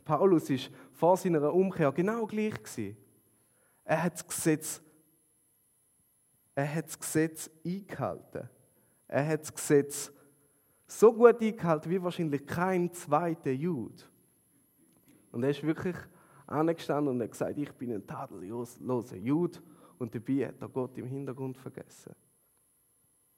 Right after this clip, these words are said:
Er ist selbst gerecht worden. Und wir sind so oft auch in der Gefahr, zum selbstgerecht zu werden, zum probieren, einfach nur gut zu leben. Immer nur gut zu leben, gut zu leben, gut zu leben.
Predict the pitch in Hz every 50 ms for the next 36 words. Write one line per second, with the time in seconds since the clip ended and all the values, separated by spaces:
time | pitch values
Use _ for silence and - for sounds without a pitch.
0 | _ _ _ _ _ - 123 120 120 - - - - 135 95 135 160 156 - -
1 | - - - - 127 123 120 - - - - 113 101 80 - - 104 113 123 135
2 | 147 151 151 - - - - - - - - - - 139 127 - - 165 151 143
3 | - 151 151 151 147 151 - - 123 123 131 135 123 120 110 - - - 135 135
4 | 135 135 135 - 123 110 104 - 143 131 139 143 - - - - 127 131 139 127
5 | - - 117 104 104 117 117 117 - 120 113 107 - - - - - - 131 120
6 | 110 131 165 180 170 147 147 - - - - - 180 - - 160 175 202 208 185
7 | 190 - 202 202 196 170 - - - 175 185 202 214 175 170 170 185 196 185 -
8 | - - _ _ _ _ _ _ _ _ _ _ _ _ _ _ _ _ _ _
9 | _ _ _ _ - 175 190 196 190 185 185 190 196 190 190 190 196 196 190 190
10 | 190 - - 185 185 190 185 165 160 151 185 190 190 190 - - 190 180 170 143
11 | 135 - 180 180 180 180 - - - 160 160 156 131 120 123 147